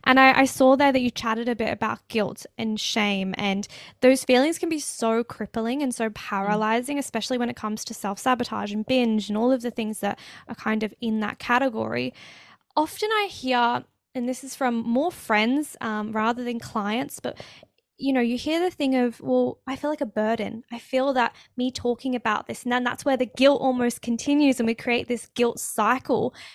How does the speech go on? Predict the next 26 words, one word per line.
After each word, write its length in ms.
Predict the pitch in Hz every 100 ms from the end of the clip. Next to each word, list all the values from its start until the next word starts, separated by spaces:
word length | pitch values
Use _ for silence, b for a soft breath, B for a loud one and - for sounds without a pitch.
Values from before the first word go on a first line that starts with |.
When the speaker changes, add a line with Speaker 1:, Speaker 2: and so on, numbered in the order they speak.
| B -
Speaker 1:
Do 120 | 277
you, 180 | 339 -
have 160 | 311
you 80 | 349
ever 80 | 523 554
had 320 | 240 214 247
potentially 340 | - 226 - -
clients, 500 | 320 320 320 311 -
or 220 | 226 220 B B
there 80 | 254
might 120 | 302
be 60 | 254
even 180 | 220 226
listeners, 400 | 269 - 269 262
who 180 | 240
just 300 | 240 294 -
feel 180 | - 370
like 240 | 339 285 - B B
when 140 | 254
they 100 | 320
talk 240 | - 277 269
about 240 | 254 240
their 100 | 233
self-sabotage 800 | - 214 - 214 220 233 233 220
or 100 | 214
their 160 | 220